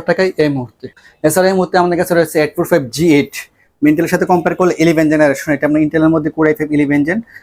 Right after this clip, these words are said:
Core i seven eleven Gen দুইটা ভেরিয়েন্টই হয়। এটা হচ্ছে Ryzen প্রসেসর, এইট ফোর ফাইভ জি এইট Ryzen ফাইভ প্রো, সিক্সটিন জিবি র্যাম, ফাইভ টুয়েলভ জিবি এসএসডি, এবং ছয় কোর, বারো থ্রেড, ষোলো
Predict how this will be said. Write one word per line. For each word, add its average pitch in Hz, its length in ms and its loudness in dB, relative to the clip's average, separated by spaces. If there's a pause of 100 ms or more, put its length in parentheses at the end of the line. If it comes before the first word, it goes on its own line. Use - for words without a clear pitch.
Core 165 180 2
i - 20 -4 (100)
seven 151 240 -2
eleven 147 240 2
Gen 147 160 4
দুইটা 147 180 0 (100)
ভেরিয়েন্টই 135 360 0
হয়। 202 100 -4 (280)
এটা 151 120 0
হচ্ছে 156 240 0
Ryzen 135 280 0
প্রসেসর, 131 360 -4
এইট 120 140 -4
ফোর 165 180 2
ফাইভ 156 120 2 (140)
জি 160 160 -4
এইট - 100 -2 (100)
Ryzen 131 280 -2 (100)
ফাইভ 147 140 -2 (140)
প্রো, 165 140 2 (440)
সিক্সটিন 180 340 2
জিবি 180 180 2
র্যাম, 180 220 2
ফাইভ 156 200 2
টুয়েলভ 156 220 -2
জিবি 156 220 4
এসএসডি, 147 380 0 (340)
এবং 131 140 2 (420)
ছয় 151 320 2
কোর, 160 140 2 (160)
বারো 139 220 4
থ্রেড, 143 160 -2 (100)
ষোলো 151 160 4